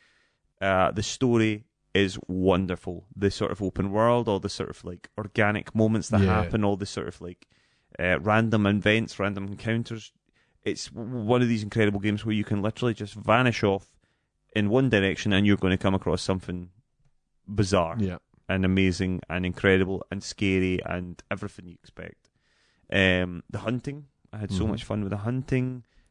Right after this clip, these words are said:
Speaker 1: the crafting, the, the treasure hunts, all that sort of
Speaker 2: Yeah.
Speaker 1: stuff. The, I, I mean, yeah, it is brilliant.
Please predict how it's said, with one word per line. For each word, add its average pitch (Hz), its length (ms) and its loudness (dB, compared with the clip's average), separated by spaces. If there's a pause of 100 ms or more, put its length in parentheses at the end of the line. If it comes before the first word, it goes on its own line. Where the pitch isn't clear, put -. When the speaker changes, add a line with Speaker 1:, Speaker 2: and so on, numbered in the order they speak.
Speaker 1:
the - 80 -16
crafting, 110 720 0
the, 101 160 -6 (240)
the 101 80 -10
treasure 127 520 -2
hunts, 127 360 -6
all 117 140 -6
that 113 220 -2
sort - 140 -8
of 107 60 -8
Speaker 2:
Yeah. 101 80 -6
Speaker 1:
stuff. 120 280 -4
The, - 180 -6 (480)
I, 82 100 -4 (100)
I 113 100 4
mean, 127 300 2 (760)
yeah, 135 220 2 (380)
it - 140 4
is 113 200 0
brilliant. 98 580 0